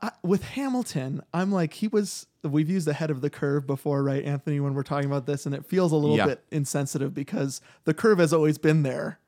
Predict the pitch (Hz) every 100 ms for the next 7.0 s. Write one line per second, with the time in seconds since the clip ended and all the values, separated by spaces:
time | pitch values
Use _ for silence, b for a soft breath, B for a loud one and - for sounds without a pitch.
0 | B B - 151 156 - 170 165 143 143
1 | - 156 139 135 143 - 143 143 160 139
2 | 127 139 139 143 B B B B B 117
3 | 147 - - 170 156 160 151 160 175 -
4 | 156 131 156 185 175 151 151 156 151 -
5 | 135 139 175 185 156 131 156 147 143 143
6 | 139 135 135 135 - 156 147 127 -